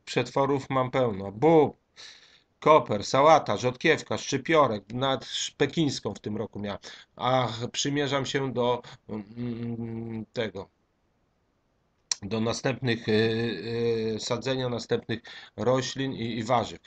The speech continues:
No i dodatkowo jeszcze kwiatki, no to róże, jakieś tam hortensje, mm, aksamitki, więcej nie, nie pamiętam, bo to lilie, o, bo to moja,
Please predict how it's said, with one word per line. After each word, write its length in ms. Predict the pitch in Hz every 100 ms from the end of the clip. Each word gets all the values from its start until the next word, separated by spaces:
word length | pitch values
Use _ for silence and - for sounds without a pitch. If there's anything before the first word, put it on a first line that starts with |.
| - - -
No 80 | 139
i 60 |
dodatkowo 640 | 139 147 131 - 135 131
jeszcze 520 | 143 127 117 - 139 139 170 -
kwiatki, 600 | - 185 180 156 - 104
no 160 | 107 120
to 220 | 127 113
róże, 560 | 131 160 139 143 139 127 - -
jakieś 460 | 107 120 - 113 -
tam 180 | 117 107
hortensje, 920 | - 113 - 151 151 - 143 135 123 - - -
mm, 240 | 101 104 82 90
aksamitki, 720 | 120 120 131 135 160 - 156
więcej 340 | 190 185 175
nie, 100 | 170
nie 180 | 156 156
pamiętam, 580 | 147 139 160 160 139 123
bo 100 | 127
to 340 | 135 131 123 123
lilie, 480 | 143 180 151 139
o, 240 | 131 120 107 - - -
bo 220 | 117 131
to 120 | 143
moja, 640 | 139 143 135 127 120 82